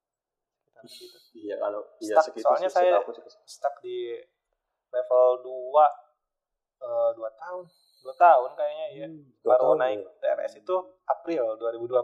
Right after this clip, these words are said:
Speaker 1: puluh.
Speaker 2: Oke. Sampai sekarang belum turun ya?
Speaker 1: Alhamdulillah belum turun. Nah, iya tuh untuk T R S itu sebenarnya
Speaker 2: Informasi.
Speaker 1: masih bisa turun loh.
Speaker 2: Hmm.
Speaker 1: T R S itu
Speaker 2: Oke, oke.
Speaker 1: jauh lebih sulit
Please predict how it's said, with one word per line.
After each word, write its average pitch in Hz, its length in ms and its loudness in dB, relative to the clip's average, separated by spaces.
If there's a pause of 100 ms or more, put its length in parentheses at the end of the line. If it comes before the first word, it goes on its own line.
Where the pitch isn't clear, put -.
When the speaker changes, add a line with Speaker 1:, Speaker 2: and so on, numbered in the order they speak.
Speaker 1:
puluh. 127 240 -14 (1120)
Speaker 2:
Oke. - 800 -18
Sampai 110 160 -4
sekarang 120 320 4
belum 101 480 -10 (400)
turun 113 320 -2
ya? 95 100 -8 (220)
Speaker 1:
Alhamdulillah 120 640 0
belum 117 240 -16
turun. 120 320 -10
Nah, 143 320 8
iya 156 160 6
tuh 156 320 -4 (320)
untuk 131 640 2 (240)
T - 80 4
R 143 160 8
S - 80 -14
itu 233 160 -4
sebenarnya 220 320 4
Speaker 2:
Informasi. 190 180 4
Speaker 1:
masih - 60 2
bisa 165 240 2
turun 208 240 4
loh. 139 320 2
Speaker 2:
Hmm. - 160 -18
Speaker 1:
T - 100 -18
R - 140 -10
S - 160 -18
itu - 80 -14
Speaker 2:
Oke, - 480 -14
oke. - 260 -14
Speaker 1:
jauh 139 220 6
lebih 139 400 -4 (160)
sulit 139 560 -2